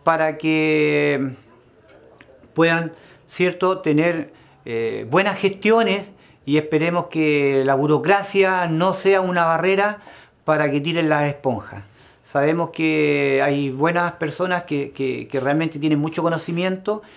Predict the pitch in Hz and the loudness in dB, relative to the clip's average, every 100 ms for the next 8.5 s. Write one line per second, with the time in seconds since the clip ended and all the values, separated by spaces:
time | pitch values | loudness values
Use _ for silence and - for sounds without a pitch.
0 | - - 147 143 135 143 151 156 156 151 | -16 -6 -4 -2 -2 0 0 0 -2 -2
1 | 147 143 - 139 151 143 139 156 156 165 | 0 0 -2 0 2 2 2 0 -2 -6
2 | 165 139 - 135 127 143 160 180 - - | -4 -4 -4 -2 -2 0 -2 -4 -10 -20
3 | - 127 127 131 151 147 147 127 120 160 | -6 -2 2 2 2 0 0 0 -2 -2
4 | 175 165 139 135 - 127 147 165 156 - | -2 -2 -2 -4 -4 -2 0 0 -4 -12
5 | - 127 139 160 160 165 160 - _ - | -4 -2 0 0 0 -2 -6 -12 _ -4
6 | 147 147 131 127 127 165 170 170 160 151 | -2 -2 -2 -4 -4 -6 0 2 2 2
7 | 147 151 151 139 131 135 151 151 139 135 | -2 -4 -8 -6 -6 -6 -2 -2 0 0
8 | 139 151 156 160 165 | 0 2 2 0 -4